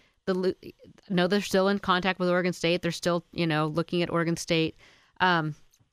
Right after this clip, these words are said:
the commits they have seem very solid. And, you know, that's what Oregon State's selling right now is the fact that, hey, you need to come, you can come in here and be like a David Morris and play as a true freshman.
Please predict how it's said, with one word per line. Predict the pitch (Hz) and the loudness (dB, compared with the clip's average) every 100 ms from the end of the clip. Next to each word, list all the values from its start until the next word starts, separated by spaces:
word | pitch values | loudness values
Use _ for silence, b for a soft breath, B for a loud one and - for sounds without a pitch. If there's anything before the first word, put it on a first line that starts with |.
| - _ | -16 _
the | 202 | -4
commits | - 233 208 262 | 0 2 2 2
they | - 214 | 2 4
have | 220 247 208 180 | 6 6 6 2
seem | - 208 185 | 0 0 2
very | 190 196 | 2 2
solid. | - 180 180 147 | 2 2 2 0
And, | 156 147 - b b b | -2 -4 -10 b b b
you | 180 | -4
know, | |
that's | 165 208 - | 2 2 2
what | 247 | 2
Oregon | 247 247 | 2 2
State's | 254 190 | 2 2
selling | - 233 247 | 2 2 4
right | 202 180 | 4 4
now | 190 185 | 4 4
is | 190 | 2
the | 180 | 0
fact | 190 190 185 | 0 0 2
that, | 190 - | 0 0
hey, | 185 185 139 _ _ _ - | 0 -2 -2 _ _ _ -12
you | 156 165 233 | -8 0 2
need | 226 208 | 2 0
to | |
come, | 180 190 | 0 0
you | 196 214 | 0 -2
can | 202 | -2
come | 190 175 | 0 0
in | 175 | 2
here | 175 | 2
and | 165 | 2
be | 170 | 2
like | 156 | 2
a | |
David | 160 147 147 | 0 0 0
Morris | 151 139 127 | -2 -2 -4
and | 156 | -6
play | - 156 | -4 -4
as | 139 | -4
a | |
true | - | -6
freshman. | 135 135 - - | -6 -6 -8 -14